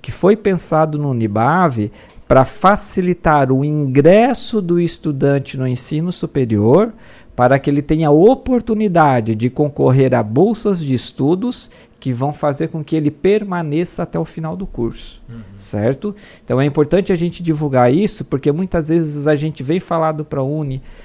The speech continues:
Speaker 1: vem falar do programa Universidade Gratuita, é, vem falar de um, de um convênio que nós temos com alguma prefeitura pra divulgar aquelas bolsas de estudos,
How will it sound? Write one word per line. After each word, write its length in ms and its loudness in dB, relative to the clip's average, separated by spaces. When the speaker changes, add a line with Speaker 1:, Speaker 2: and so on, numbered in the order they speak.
Speaker 1:
vem 160 4
falar 320 2
do 120 -2
programa 380 0
Universidade 600 -2
Gratuita, 800 -2
é, 260 2
vem 200 2
falar 320 2
de 180 -2
um, 540 -6
de 120 -2
um 120 -2
convênio 480 0
que 100 -6
nós 160 -4
temos 240 -6
com 100 -10
alguma 300 -4
prefeitura 600 -4
pra 120 -4
divulgar 420 -2
aquelas 300 -4
bolsas 360 -4
de 80 -6
estudos, 580 -4